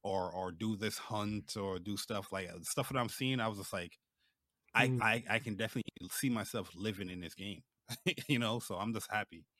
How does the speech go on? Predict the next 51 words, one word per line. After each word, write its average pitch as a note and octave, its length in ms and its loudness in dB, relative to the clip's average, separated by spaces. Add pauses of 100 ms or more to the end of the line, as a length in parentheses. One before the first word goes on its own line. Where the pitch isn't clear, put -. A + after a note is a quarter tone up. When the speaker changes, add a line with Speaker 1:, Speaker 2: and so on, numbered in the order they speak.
(300)
Speaker 1:
from F#2 140 -12
what F#2 100 -10
I'm E2+ 100 -14
seeing. F2 260 -14 (680)
Speaker 2:
Yeah, B2 220 4
yeah, A#2+ 180 4
th-, A#2+ 120 -2 (140)
yeah. B2 360 6 (140)
It C3+ 100 0
looks C#3+ 200 4
amazing. B2 460 6
So, A#2 300 2
<laughs> - 60 -14
yeah, A#2 140 2
I'm B2+ 120 4
looking C#3+ 200 4
forward A#2+ 240 6
to - 100 -4
it - 80 0
as A2 120 0
well. A#2+ 200 4 (320)
Are D3 80 12
you D#3 120 12
looking E3 220 10
forward D#3+ 220 8
to, - 100 6
like, C#3+ 160 8
the C3+ 80 6
mini D3 240 6
games E3+ 340 4
as D3 140 4
well F3+ 300 6
in C#3 160 0
the, C#3 220 2
in C3+ 200 0
the B2+ 400 2
game? D#3 260 2 (420)
Speaker 1:
Oh, C3 200 10
yeah, A2+ 300 6
absolutely, F#2 720 0
absolutely. F#2+ 540 -2
To - 120 -10
see, - 240 -6
seeing C#3 300 4
the C3+ 60 4
mini B2+ 260 6
games B2+ 340 4
back A2 360 4
in G#2 100 0
the, G2+ 120 -2
in G2+ 100 -4